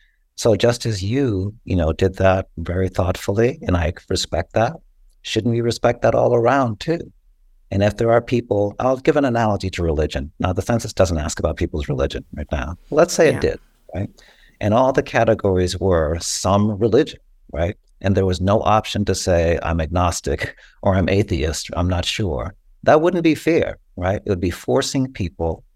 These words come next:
Speaker 1: you know, to choose one, like, pick one of the things that we're giving you. Uh, and that actually gets to freedom of speech <laughs> and freedom against coerced speech.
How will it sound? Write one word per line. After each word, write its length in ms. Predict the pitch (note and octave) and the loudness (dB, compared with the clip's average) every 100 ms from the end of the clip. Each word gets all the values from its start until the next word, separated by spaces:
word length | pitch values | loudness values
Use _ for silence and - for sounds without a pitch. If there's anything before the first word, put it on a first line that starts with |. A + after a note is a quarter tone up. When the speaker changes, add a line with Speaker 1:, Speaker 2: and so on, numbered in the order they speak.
| - _ | -20 _
Speaker 1:
you 100 | - | -2
know, 120 | E2+ | 0
to 140 | D#2+ E2 | 0 -2
choose 400 | - - C3+ A2 | -2 -2 -2 0
one, 260 | F2+ - - | 0 0 -6
like, 220 | - - - | -4 -6 -4
pick 220 | C#3+ - | -4 0
one 100 | A2+ | 2
of 80 | G#2 | 2
the 80 | |
things 220 | G2+ F#2+ F2+ | 2 0 0
that 100 | - | -2
we're 80 | |
giving 340 | D#2+ F2+ D2+ D2 | -2 0 0 -2
you. 280 | C#2 C#2 - _ _ _ | -4 -6 -10 _ _ _
Uh, 280 | G2+ F2+ F2+ | -2 0 0
and 140 | G2 F#2+ | 2 4
that 200 | D3+ C#3+ | 4 4
actually 280 | G2 F2 | 0 -2
gets 240 | E2 E2+ - | 0 0 -2
to 280 | - C#2+ D2+ | -6 -4 -4
freedom 320 | - F#2 F2+ | -2 0 0
of 100 | E2 | -2
speech 480 | - A#2+ D3 - - - - | -4 -4 -2 -4 -4 -6 -6
<laughs> 260 | - - - | -10 -10 -4
and 140 | G2+ | -2
freedom 260 | - G#2 G2 | 2 2 2
against 320 | F#2 G2+ - | 2 0 0
coerced 380 | - G2 A3+ - | 0 0 -2 -8
speech. 480 | - B1+ - - | -8 -10 -8 -10